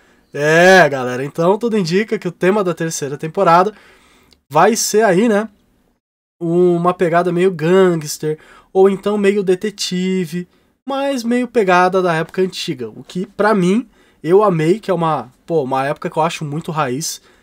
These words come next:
Eu mesmo cresci assistindo esse tipo de filme, né? Eu acho muito da hora. As roupas, cara, os carros antigos. Ah, ó, a construção das casas, tá vendo? Você vem aqui, ó, pode ver, ó, as construção das casas, ó.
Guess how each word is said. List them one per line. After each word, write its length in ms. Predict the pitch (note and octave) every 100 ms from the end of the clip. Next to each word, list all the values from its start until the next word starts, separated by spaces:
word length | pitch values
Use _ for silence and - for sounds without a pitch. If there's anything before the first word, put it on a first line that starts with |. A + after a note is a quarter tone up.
| _ -
Eu 200 | F3+ G#3
mesmo 300 | E3+ F3+ F3+
cresci 420 | F#3+ E3+ - E3
assistindo 440 | F3+ E3+ - E3
esse 140 | F3 -
tipo 200 | - D#3+
de 100 | E3+
filme, 400 | - D#3+ G3+ D3
né? 180 | D#3+ - _ _ _ _
Eu 100 | C3
acho 260 | C3+ F3+ D#3+
muito 460 | C#3+ D3 F#3 G3 E3+
da 160 | D3+
hora. 320 | C3 C#3 A#2+ _ _ _ -
As 200 | C3 C3
roupas, 680 | A2 C3+ D#3 D#3 C3 A#2 - _ _ _
cara, 260 | - E3+ C#3
os 100 | C3
carros 280 | F3 E3 E3+
antigos. 640 | B2+ - D3 D#3+ E3 C3+ - _ -
Ah, 100 | F#3+
ó, 120 | C#3
a 60 | C3+
construção 560 | F3 F3+ G3 F#3+ G3
das 220 | G3 F3+
casas, 440 | - E3+ F#3 D#3 C#3
tá 100 | C3+
vendo? 360 | F#3 E3+ G#2 _ _ _ _
Você 180 | - D3
vem 200 | E3+ G3
aqui, 300 | E3 - A3
ó, 120 | F#3
pode 240 | - F#3 G3
ver, 120 | F3
ó, 60 |
as 120 | C#3+ -
construção 480 | D#3 D#3+ D#3 D#3+
das 180 | D3+ D3+
casas, 380 | - B2+ G#2+
ó. 60 | G#2